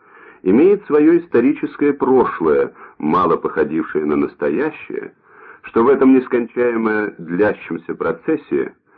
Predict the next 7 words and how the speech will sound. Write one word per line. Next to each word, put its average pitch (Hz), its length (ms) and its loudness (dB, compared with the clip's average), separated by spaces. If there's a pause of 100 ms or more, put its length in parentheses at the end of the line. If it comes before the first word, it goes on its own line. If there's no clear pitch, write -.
(260)
Возникали 135 540 0
все 98 220 -2
новые 143 400 2
и - 20 2
новые 110 380 4
формы 73 400 0
жизни, 95 540 -2